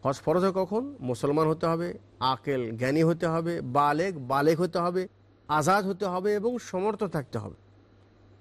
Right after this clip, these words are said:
তো এখন কোনো ছোট বাচ্চা যদি মা বাপের সাথে ওমরা হজ করতে আসে,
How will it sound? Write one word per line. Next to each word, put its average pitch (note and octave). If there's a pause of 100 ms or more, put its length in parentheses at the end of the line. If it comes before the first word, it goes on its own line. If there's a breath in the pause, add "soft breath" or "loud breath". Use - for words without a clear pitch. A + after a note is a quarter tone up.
(140)
তো A#2+
এখন A3+
কোনো A#3
ছোট D#3+
বাচ্চা D#3+ (840)
যদি D#3
মা B2+
বাপের D3+
সাথে D#3
ওমরা C#3
হজ C3+
করতে -
আসে, G#2+